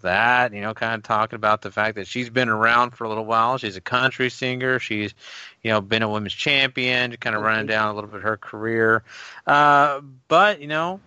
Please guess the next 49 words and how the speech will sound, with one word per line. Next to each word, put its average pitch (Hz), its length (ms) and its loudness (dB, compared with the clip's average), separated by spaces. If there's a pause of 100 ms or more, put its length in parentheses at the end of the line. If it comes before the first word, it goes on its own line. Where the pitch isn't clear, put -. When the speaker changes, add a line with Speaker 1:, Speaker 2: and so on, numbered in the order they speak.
Speaker 1:
she 139 320 -8
kinda 127 240 -4
calls 143 400 0
out, 151 340 2
uh, 123 60 -10
you 131 140 -14
know, 143 180 -8
Alexa 139 280 -4
Bliss 131 300 -2
here, 147 200 2
and 156 100 2
Alexa 123 340 0
does 127 220 4
come 107 200 -2
out, 104 320 2
and, 117 220 -6
and 123 100 -2
they 135 80 2
kinda 160 220 2
trade 156 400 0
barbs 143 380 4
here, 98 280 -4
Harry. 104 440 -4 (920)
And, 220 160 2
you 220 60 4
know, 240 440 2
it, 202 320 -4
what's 202 240 4 (320)
interesting 180 600 0
here 160 220 4
is 151 120 4
Alexa 143 340 2
Bliss 131 280 -6
does 123 180 -8
come 127 180 -2
down 120 200 2
to 127 80 0
the 117 100 -6
ring. 123 380 -4
They 113 100 -4
get 131 160 -2
in 127 60 -8
a 117 60 -4
scuffle, 139 420 0
but, 113 280 -2
you 110 80 -14
know, 151 300 -8 (120)
it, 135 140 -8
it's - 400 -6